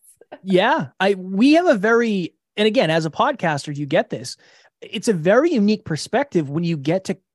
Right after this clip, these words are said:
learn for a living, right? I get to learn. I have thirteen hundred and thirty something episodes of me contemplating the universe and why people do what they do and why do I feel the way I feel. So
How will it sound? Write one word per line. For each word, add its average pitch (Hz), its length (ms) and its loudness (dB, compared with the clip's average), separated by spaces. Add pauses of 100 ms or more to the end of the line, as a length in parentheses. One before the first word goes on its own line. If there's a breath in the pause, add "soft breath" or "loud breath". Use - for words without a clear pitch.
(140)
learn 180 600 2
for 143 200 -4
a 127 60 -4
living, 123 400 0 (640)
right? 170 300 2
I 175 80 2
get 220 160 2
to 214 100 2
learn. 180 300 2
I 160 100 0
have 180 180 -2
thirteen 190 400 -2
hundred 175 400 0
and 143 160 -6 (100)
thirty 175 260 0
something 156 360 -4
episodes 160 460 -2
of 135 140 -8
me 165 180 -4
contemplating 175 840 -4
the 139 80 -2
universe 156 680 0
and 139 220 -8 (360 soft breath)
why 180 300 0
people 180 260 -2
do 185 160 2
what 175 100 4
they 156 140 0
do 190 320 0
and 139 120 -4
why 165 280 -2
do 170 100 2
I 156 120 0
feel 180 220 -2
the 165 80 0
way 143 160 0
I 127 80 -4
feel. 190 420 0
So 147 360 0